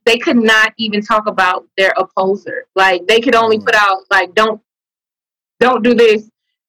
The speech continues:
Speaker 1: Buy Ziploc, don't buy that, or
Speaker 2: Right.
Speaker 1: buy, but they could not tell you what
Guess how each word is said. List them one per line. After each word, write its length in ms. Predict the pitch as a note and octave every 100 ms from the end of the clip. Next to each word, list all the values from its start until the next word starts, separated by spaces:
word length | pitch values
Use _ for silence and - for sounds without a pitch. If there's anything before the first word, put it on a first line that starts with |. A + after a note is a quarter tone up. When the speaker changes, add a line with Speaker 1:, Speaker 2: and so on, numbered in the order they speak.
| -
Speaker 1:
Buy 240 | A3+ A#3 A3+
Ziploc, 600 | A3+ B3+ A#3 A3+ A3+ A3
don't 240 | A#3 A3+
buy 240 | G#3+ A3+ G#3
that, 260 | A3 A3 -
or 300 | G3+ F#3+ C#3
Speaker 2:
Right. 200 | G#2+ - _
Speaker 1:
buy, 280 | - C4 B3+ A#3+ _ _
but 160 | A#3+
they 140 | B3 A#3+
could 240 | A3+ D#4+
not 240 | C#4 C4 B3
tell 200 | C4+ B3+
you 140 | A#3+
what 280 | G#3+ A#3+